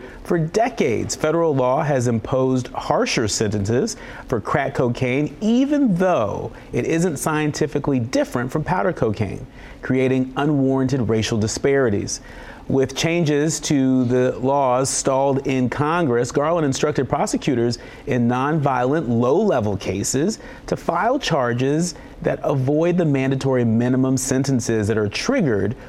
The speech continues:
for smaller amounts of rock cocaine.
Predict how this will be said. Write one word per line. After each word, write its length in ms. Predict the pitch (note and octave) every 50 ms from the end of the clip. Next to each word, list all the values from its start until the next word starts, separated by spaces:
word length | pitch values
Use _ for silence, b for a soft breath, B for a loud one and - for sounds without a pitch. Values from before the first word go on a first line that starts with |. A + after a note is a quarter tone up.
| B B
for 160 | - - A#2 A2+
smaller 580 | - - - B2 B2 A#2+ A#2+ B2+ C3 C#3 D3+
amounts 560 | - - - D3+ C3 G#2+ G2+ G2+ G2+ G#2+ A2 -
of 320 | - - A#2+ A2 G2 G#2 G#2+
rock 480 | G#2+ A#2 A#2+ A#2 G2+ G2+ - - - - -
cocaine. 580 | - - G#2 G#2 - - A#2+ G#2 G2 G2 G2+